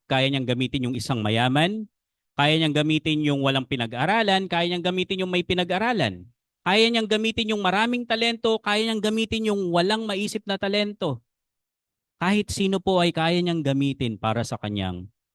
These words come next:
kalwalhatian. No? Dahil siya lang po ang mahalaga, ang gumagamit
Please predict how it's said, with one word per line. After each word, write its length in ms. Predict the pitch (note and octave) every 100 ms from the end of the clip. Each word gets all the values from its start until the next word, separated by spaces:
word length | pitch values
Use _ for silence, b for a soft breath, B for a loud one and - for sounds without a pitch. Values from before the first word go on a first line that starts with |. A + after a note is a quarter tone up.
| _ _ _ -
kalwalhatian. 880 | G#2 G2+ F#2+ F2 F2+ E2+ E2 E2 F#2+ _ _ _ _ _ _ -
No? 160 | F2+
Dahil 320 | F#2 C#3+ D#3+ D3
siya 160 | E3+
lang 240 | D#3 D#3+ D3+
po 240 | D#3+ E3
ang 80 | D3+
mahalaga, 720 | C#3+ C#3 B2+ G#2 A2 F#2+ _ _ _ _ _
ang 240 | - C#3+
gumagamit 800 | D3 D3+ C#3+ C#3+ C3+ C#3 C3 G2